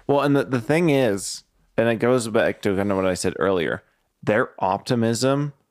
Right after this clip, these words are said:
throughout all of this is insane. Like, they're literally dying, and they have this optimism. Like,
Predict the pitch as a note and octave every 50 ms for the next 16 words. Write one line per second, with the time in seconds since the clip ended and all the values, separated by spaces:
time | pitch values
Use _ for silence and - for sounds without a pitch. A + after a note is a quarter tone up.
0 | _ _ _ _ - - G#2+ G#2+ G2+ F#2+ G2 G2 - - - F#2 G2 G2 G2+ G#2+
1 | A2 A2+ A2 C3 B2 B2 B2+ C#3 C#3 - - - - - _ _ _ _ _ -
2 | - A#2 G#2+ F#2+ G2+ G2 F#2 F2+ F2+ - - - - G#2+ G2 F2 E2+ D2 - -
3 | - _ _ _ _ _ _ - G2 F2+ - - A#2 A#2+ A2+ A2 A2 A2+ A#2 A#2
4 | A#2 A#2 A#2 A2+ A2 G#2+ G2+ E2+ E2 - F#2 F2+ F#2+ G2+ G2 F#2 F2 E2+ E2+ E2+
5 | - _ _ _ _ - G#2 G2+ G2+ G2+ G2 G2+ G2+ G#2 G2+ F#2 F2+ F2+ G2 G#2
6 | G#2 F2+ D#2+ - G2+ G2 F2+ E2 - - - _ - F#2+ F#2+ - - - F#2+ F2
7 | F2 E2+ E2+ D#2+ E2 E2+ D#2 C#2 - - G#2+ G#2+ A2 -